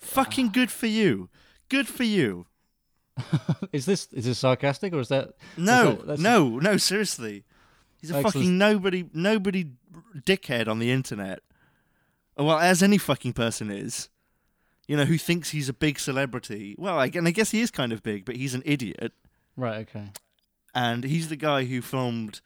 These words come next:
Speaker 2: a dead body in Japan.
Speaker 1: Oh, right, okay.
Speaker 2: Have you heard about, have
Speaker 1: No,
Speaker 2: you
Speaker 1: I
Speaker 2: heard
Speaker 1: hadn't
Speaker 2: about
Speaker 1: heard
Speaker 2: that
Speaker 1: of this,
Speaker 2: even?
Speaker 1: no. Um, is it
Speaker 2: Oh,
Speaker 1: worth me
Speaker 2: okay,
Speaker 1: looking up
Speaker 2: well
Speaker 1: now, or?
Speaker 2: Uh,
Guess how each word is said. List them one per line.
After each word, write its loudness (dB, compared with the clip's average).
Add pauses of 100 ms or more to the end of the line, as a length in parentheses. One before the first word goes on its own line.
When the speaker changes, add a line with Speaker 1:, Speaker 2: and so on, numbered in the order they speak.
(260)
Speaker 2:
a -14
dead -4
body -4
in -8
Japan. -16 (1040)
Speaker 1:
Oh, 0
right, 2
okay. -4
Speaker 2:
Have -2
you 2
heard 4
about, 0
have -16
Speaker 1:
No, 4
Speaker 2:
you 8
Speaker 1:
I 10
Speaker 2:
heard 8
Speaker 1:
hadn't 0
Speaker 2:
about 6
Speaker 1:
heard 4
Speaker 2:
that 2
Speaker 1:
of -2
this, -4
Speaker 2:
even? -2
Speaker 1:
no. -4
Um, -2 (420)
is -6
it 2
Speaker 2:
Oh, 4
Speaker 1:
worth 4
me 4
Speaker 2:
okay, 4
Speaker 1:
looking 4
up 4
Speaker 2:
well 2
Speaker 1:
now, 4
or? 0 (920)
Speaker 2:
Uh, 4